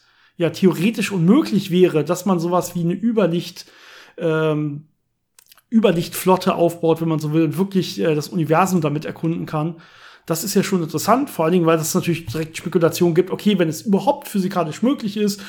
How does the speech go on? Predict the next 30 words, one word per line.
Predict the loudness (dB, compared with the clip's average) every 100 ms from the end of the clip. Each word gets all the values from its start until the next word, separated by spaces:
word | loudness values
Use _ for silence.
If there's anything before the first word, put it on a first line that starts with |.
| -18 -18
könnte | 2 2 2
es | -2
ja | -2
auch | -2 -4
andere, | -4 -2 0 0 -2 -8 -20 -16 -6
ähm, | -6 -6 -10 -14 _ -14
äh, | -12 -6
ja, | -6 -4 2
Außerirdische | 4 6 6 4 4 2
quasi | 2 0 2 -2
geben, | 0 0 0
Fortgeschrittene, | -2 -2 -2 -4 -4 -2 2 2
die | 2
dann | 0 0 -2
das | -4 -4
schon | -2 -2
verwenden | -2 2 2 2 -2 2 2 2
und | -2 -4 -4 -18 -8
das | -8 -4
gibt | -4 0
dann | 0
gleich | 2 0 2
eine | 0
ganz | 2 -2 -2
andere, | -2 2 4 4 2 -12 -20 _
äh, | -4 -2 -4 -6 -6
ja, | -4 -4 -10 _
Schätzung | -6 0 0 2 2 2 2
wieder | 2 4 4 2
von, | -2 -2 0 0